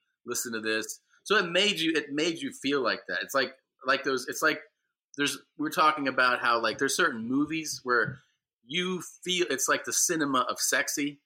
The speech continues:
You know what I mean? Like, a Tarantino thing makes you feel cool 'cause you're like, "This is cool." You think you're cool for liking it.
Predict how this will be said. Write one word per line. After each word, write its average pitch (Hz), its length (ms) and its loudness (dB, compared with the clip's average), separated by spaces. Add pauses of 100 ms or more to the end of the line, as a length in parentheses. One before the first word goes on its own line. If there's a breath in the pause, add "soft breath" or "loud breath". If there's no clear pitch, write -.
(180)
You 131 100 -4
know 143 80 2
what 139 60 2
I - 20 2
mean? 147 160 2
Like, 123 140 2
a 127 60 0
Tarantino 151 680 0
thing 131 240 -2
makes 147 280 0
you 147 100 -6
feel 143 440 0
cool 147 480 -2 (140)
'cause 110 120 -8
you're 120 80 2
like, 110 80 0
"This 123 120 2
is - 200 -6
cool." 135 360 0 (160)
You 151 200 -2
think 156 220 0
you're 160 260 2
cool 143 200 0
for 117 120 -4
liking 147 360 -2
it. 156 120 0